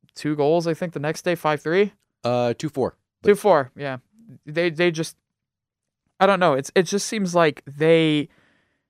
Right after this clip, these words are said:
Speaker 1: I don't wanna say, they don't necessarily play up to their competition. They look good against teams they should be and look bad against teams, or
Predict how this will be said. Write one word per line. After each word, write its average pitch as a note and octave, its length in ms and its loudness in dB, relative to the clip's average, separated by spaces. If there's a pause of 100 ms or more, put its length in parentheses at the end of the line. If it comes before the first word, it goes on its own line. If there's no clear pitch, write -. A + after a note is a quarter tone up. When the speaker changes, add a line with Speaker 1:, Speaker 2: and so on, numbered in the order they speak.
(920)
Speaker 1:
I D#3+ 100 0
don't G3 220 2
wanna E3 200 2
say, - 280 0
they D3+ 180 0
don't G3 200 2
necessarily F3 440 0
play C3+ 300 -4
up C#3 200 0
to G3 120 -2
their F#3 100 0
competition. G3+ 800 -6 (200)
They F3 120 4
look G3+ 300 4
good G3 240 2
against D3 340 -4
teams D#3 220 -10
they C#3+ 140 -4
should B2+ 240 -14
be D3+ 260 -6
and C3 140 -8
look C#3 180 -6
bad D3 220 0
against B2+ 320 -14
teams, C#3 460 -16
or C3 300 -6